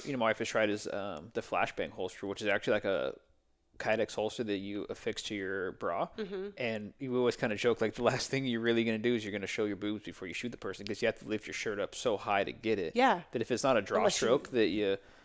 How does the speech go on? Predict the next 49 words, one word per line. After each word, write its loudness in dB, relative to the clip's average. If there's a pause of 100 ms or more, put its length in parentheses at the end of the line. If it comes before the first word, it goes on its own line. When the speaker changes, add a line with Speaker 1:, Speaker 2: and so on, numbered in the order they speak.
(580)
Speaker 1:
well, 4
it's -2
usually 2
attached 2
to -6
the -2
bottom, 2
so -8
you -6
lift 2
up, 2
you, -2
like, 0
you -2
kinda -2
pull 2
it -2
down. 4
They 4
Speaker 2:
Yeah. 0
Speaker 1:
do 8
have 12
ones 2
that 0
do 0
fit 2
in -2
the -2
side, 6
but 0
then 2 (680)
in 2
the 4
Pacific 0
Northwest, 4
how 4
many -2 (160)
months 2
out 8
of 4
the -2
year 2
can -6
you 0
actually 0
wear 2
a -2
collared 2
shirt -2